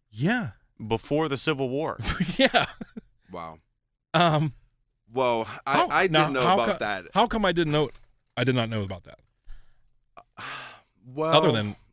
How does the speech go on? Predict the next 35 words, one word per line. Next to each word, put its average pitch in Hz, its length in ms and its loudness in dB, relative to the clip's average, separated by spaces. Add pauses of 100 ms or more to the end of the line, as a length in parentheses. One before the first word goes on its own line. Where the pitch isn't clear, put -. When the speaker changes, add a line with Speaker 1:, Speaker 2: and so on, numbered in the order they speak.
(100)
Speaker 1:
my 123 220 2
own 196 220 2
sheer 104 260 -2
ignorance, 98 460 -12
right? 110 220 -4 (300)
<laughs> - 340 -4 (100)
Speaker 3:
Well, 156 140 6
Speaker 1:
This 147 100 2
is - 0 -
Speaker 3:
no. 113 460 0
I 117 140 -6
mean, 120 120 -2
Speaker 1:
Well, - 120 6
I'm 175 60 2
not, 180 140 4
Speaker 3:
I, 143 80 0
I 135 160 -4
Speaker 1:
you're 151 80 0
Speaker 3:
don't 143 120 -6
think 151 160 0
Speaker 1:
correct, 110 160 2
Speaker 3:
it - 20 -6
is. 104 160 -4
Speaker 1:
yeah. - 20 -6
Speaker 3:
I 113 40 -6
mean, 110 140 -6
this 120 160 -8
isn't 117 260 -10
something 110 240 -10
that's 101 220 -12
taught, 107 340 -4
you 120 140 -8
know, 101 220 -6
in 113 200 -8
our 101 380 -8